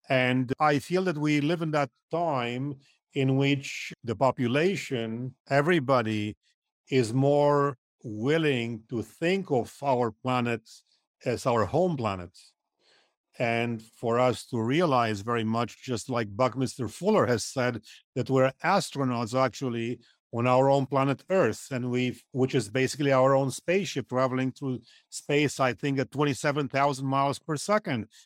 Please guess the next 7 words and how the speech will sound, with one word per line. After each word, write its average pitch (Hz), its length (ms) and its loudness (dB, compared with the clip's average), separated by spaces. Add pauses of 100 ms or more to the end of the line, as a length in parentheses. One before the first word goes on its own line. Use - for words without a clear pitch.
(140)
And 143 140 -2
we 196 80 6
have 202 100 4
forgotten 196 520 2
that 110 240 0 (680)
because 147 640 -2
we 139 720 -2